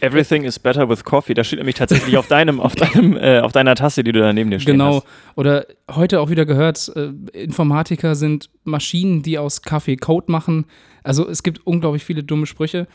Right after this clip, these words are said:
Speaker 2: Aber das zeugt ja nur davon, wie wichtig Kaffee quasi auch in unserer, quasi in unserer Gesellschaft ist und heutzutage ist. Und auch die Zahlen bestätigen das total. Also nach Wasser und Tee, und Tee ist nur, weil der asiatische Markt so krass ist, ist Kaffee auf Platz drei der, der am meisten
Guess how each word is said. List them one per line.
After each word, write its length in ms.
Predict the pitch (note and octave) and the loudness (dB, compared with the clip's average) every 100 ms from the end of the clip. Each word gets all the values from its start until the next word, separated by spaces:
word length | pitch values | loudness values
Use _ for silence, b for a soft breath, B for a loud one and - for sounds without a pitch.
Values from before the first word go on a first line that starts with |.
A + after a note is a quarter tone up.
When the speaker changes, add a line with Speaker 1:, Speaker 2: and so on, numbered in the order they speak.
| b b | b b
Speaker 2:
Aber 160 | C#3 D#3+ | -4 -2
das 120 | - | 0
zeugt 200 | F#3 F#3+ | 0 2
ja 80 | F3 | 2
nur 120 | D#3+ | 2
davon, 500 | D3+ D#3 D#3 D3 C#3 | 0 0 -2 -4 -4
wie 160 | C#3 | -2
wichtig 300 | D3+ - B2 | -2 -4 -6
Kaffee 260 | - A#2+ C3+ | -6 -6 -6
quasi 320 | - B2 C3 | -4 -6 -6
auch 120 | - | -8
in 120 | C3+ B2 | -8 -8
unserer, 340 | B2 B2 A#2 - _ _ | -6 -6 -8 -12 _ _
quasi 200 | - D3+ | -6 -2
in 80 | C3 | -2
unserer 180 | C#3 C3+ | -2 -2
Gesellschaft 500 | B2+ B2 D3+ G#2+ - | -2 -2 -4 -8 -12
ist 160 | A#2+ A#2+ | -12 -10
und 140 | B2 | -6
heutzutage 460 | C#3 C#3 B2+ A#2+ A2 | -4 -6 -8 -6 -6
ist. 240 | A#2+ - b b b b | -8 -10 b b b b
Und 120 | - F3+ | -2 -2
auch 80 | |
die 140 | - D#3+ | -2 0
Zahlen 300 | G3 G#3 F3+ | 2 2 0
bestätigen 380 | C#3+ C#3+ C3+ C3 | -2 -2 0 -2
das 120 | - | -6
total. 440 | C3 - A2+ C#3+ - | -8 -8 -6 -8 -8
Also 180 | C3+ C#3 | -6 -6
nach 260 | D3 D3+ E3 | -6 -6 -4
Wasser 340 | F3+ G3+ F#3+ | -4 -2 0
und 180 | F3 F3 | -2 -2
Tee, 340 | - D3 C#3+ b b b | -4 -2 -2 b b b
und 140 | D3 | -2
Tee 160 | F#3+ A3+ | 0 0
ist 160 | G3 | 0
nur, 180 | G3+ G3 | 0 2
weil 100 | F3+ | 2
der 100 | D#3+ | 0
asiatische 440 | D#3 D3+ D#3 D#3 D3+ | 0 0 -2 -2 -2
Markt 260 | D3 D3+ | -2 -2
so 80 | - | -8
krass 260 | - A#2+ - | -10 -10 -8
ist, 180 | C3 b b b - | -10 b b b -12
ist 160 | - | -8
Kaffee 480 | - F3+ G3 G3 F#3+ - | -4 -2 0 -2 -2 -10
auf 120 | - - | -14 -8
Platz 220 | C#3+ - | -6 -4
drei 240 | C3 D3+ | -2 -2
der, 320 | E3 D3 C#3+ D3 | -2 -4 -6 -8
der 160 | C#3 | -8
am 80 | C3+ | -6
meisten 440 | C#3+ D#3 - D#3 | -6 -6 -6 -6